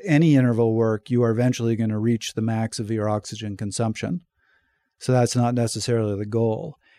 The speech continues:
At these intensities, you are seeing a combination of aerobic energy and anaerobic energy.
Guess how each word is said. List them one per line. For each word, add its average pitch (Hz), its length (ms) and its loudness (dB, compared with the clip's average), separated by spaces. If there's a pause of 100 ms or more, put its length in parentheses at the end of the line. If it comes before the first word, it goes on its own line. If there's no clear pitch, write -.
(140)
At 127 160 2
these 151 260 6
intensities, 131 840 2
you 127 180 4
are 120 140 4
seeing 127 320 2
a 117 160 0
combination 117 840 -2
of 107 540 -2
aerobic 123 600 0
energy 156 480 2 (840)
and 127 160 0
anaerobic 110 560 0
energy. 131 400 -10